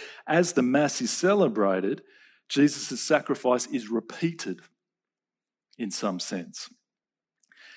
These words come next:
Now put yourself in the disciples' shoes, you're in that room, your rabbi Jesus gets up with a loaf of bread and says, "This is my body." Do you think they're sitting there going, "Jesus is wanting us to believe that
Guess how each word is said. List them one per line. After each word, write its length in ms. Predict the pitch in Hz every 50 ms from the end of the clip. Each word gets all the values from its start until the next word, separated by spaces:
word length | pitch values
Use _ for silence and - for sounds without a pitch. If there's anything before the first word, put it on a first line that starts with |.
| - -
Now 100 | 127 120
put 200 | - - 196 202
yourself 360 | 185 151 - 180 175 160 165
in 80 | 156 143
the 60 | 131
disciples' 560 | 117 113 - - 156 156 180 180 185 180 165
shoes, 320 | - - 131 123 120 113
you're 140 | 113 117 135
in 80 | 165 170
that 200 | 170 170 160 147
room, 400 | 120 113 117 117 117 120 123 120 - - _
your 160 | - 120 113 110
rabbi 440 | 107 135 160 170 160 160 160 151
Jesus 420 | 131 113 131 139 143 135 123 113 -
gets 260 | - 160 160 160 -
up 220 | 143 131 143 113
with 160 | 120 123 110 110
a 60 | 110
loaf 300 | 120 135 151 165 160 -
of 100 | 135 113
bread 300 | 110 120 120 120 117 117
and 120 | 113 110
says, 360 | - - 131 120 113 107 - - - _ _ _ _ _ _ -
"This 220 | 120 123 120 -
is 140 | 131 120 104
my 180 | 123 117 113 107
body." 420 | 92 104 101 95 87 87 78 _ _ _ _ _ _ _ _ _ _ _ _ _ _ _ _ _ _ _ _ _ _ _ _ _ _ _ _ _ _ _ _ -
Do 80 | 131
you 220 | 131 131 131 131 123
think 500 | - - - 185 214 214 196 - - -
they're 160 | 143 131 120
sitting 360 | - - 151 143 135 131 131
there 140 | 123 117 113
going, 400 | 104 117 110 107 107 104 95 - - - _ _ _ _ _ _ _ _ _ _ _ _ _ -
"Jesus 460 | - - 135 180 196 170 131 - -
is 120 | 117 98
wanting 260 | 104 120 123 120 113 110
us 100 | 104 -
to 100 | - 127
believe 400 | 98 107 110 117 123 123 123 -
that 120 | 135 139